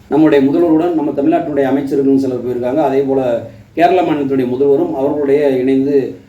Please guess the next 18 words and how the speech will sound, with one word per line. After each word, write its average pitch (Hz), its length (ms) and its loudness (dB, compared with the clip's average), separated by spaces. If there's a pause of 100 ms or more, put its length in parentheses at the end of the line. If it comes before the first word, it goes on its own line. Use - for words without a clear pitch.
(120)
சில 147 240 0
அமைச்சர்களும் 143 320 0
அங்க 135 260 2
போயிருக்காங்க, 123 420 0
இந்த 110 120 -4
விழாவுக்காக 123 500 -2
போயிருந்திருக்காங்க. 110 640 -6 (500)
அஹ், 143 140 -4
அதே 147 220 4
போல 135 520 2
திராவிட 156 320 0
கழகத்தினுடைய 131 520 -2
தலைவர் 131 380 -2 (460)
மரியாதைக்குரிய 123 920 0
ஐயா 117 220 -2
வீரமணி 135 440 -2
அவர்களும் 120 420 -4
அங்க 110 140 -6